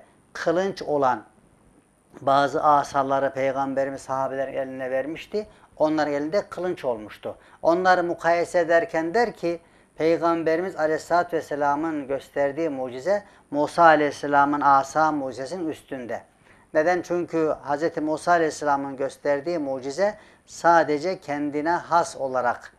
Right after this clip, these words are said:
mucizeli devam ediyordu. Ama Peygamberimizin asa verdiği, daha sonra kılınç olan mucize Peygamber Efendimiz'den sonra da devam etti onun harikalığı.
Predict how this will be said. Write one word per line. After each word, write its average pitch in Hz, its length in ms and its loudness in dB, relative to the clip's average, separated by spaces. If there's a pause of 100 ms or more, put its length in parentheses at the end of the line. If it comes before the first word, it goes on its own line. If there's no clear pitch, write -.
mucizeli 131 520 -6
devam 123 240 0
ediyordu. 113 600 -6 (340)
Ama 143 220 0
Peygamberimizin 151 1000 -2 (280)
asa 156 640 4
verdiği, 139 640 0 (460)
daha 151 160 6
sonra 156 360 0
kılınç 180 380 -4
olan 143 300 2
mucize 147 640 -2 (280)
Peygamber 147 480 0
Efendimiz'den 147 800 -2
sonra 147 460 0
da 113 200 -2 (440)
devam 135 300 2
etti 113 380 -10
onun 120 300 -10
harikalığı. 113 840 -8